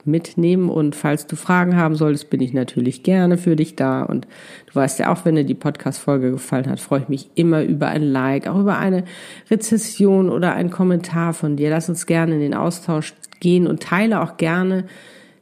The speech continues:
diese Folge mit anderen, um eben auch ihnen die Chance zu geben,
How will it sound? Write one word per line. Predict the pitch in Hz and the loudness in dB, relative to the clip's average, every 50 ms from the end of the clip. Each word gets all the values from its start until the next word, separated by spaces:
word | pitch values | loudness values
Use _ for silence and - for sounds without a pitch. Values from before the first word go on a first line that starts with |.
| _ - | _ 0
diese | 180 196 202 185 185 165 | 2 2 4 4 2 0
Folge | - - - 180 180 185 190 202 196 170 170 165 160 160 147 156 | -2 -2 0 2 4 4 4 4 2 2 2 2 2 2 2 0
mit | 151 - - | 0 -2 -2
anderen, | - 156 160 175 185 170 151 147 147 143 | -2 0 0 0 0 0 0 0 0 0
um | 139 143 135 | 0 0 0
eben | - 160 151 - | 0 0 -2 -2
auch | 135 - | -4 -4
ihnen | - 165 165 165 | -2 0 0 0
die | 156 | 0
Chance | - - 170 156 151 151 - | -2 -2 -2 -2 -2 -4 -4
zu | - - | -6 -8
geben, | - - 151 147 147 147 139 123 | -4 -2 -2 -2 -2 -2 -4 -8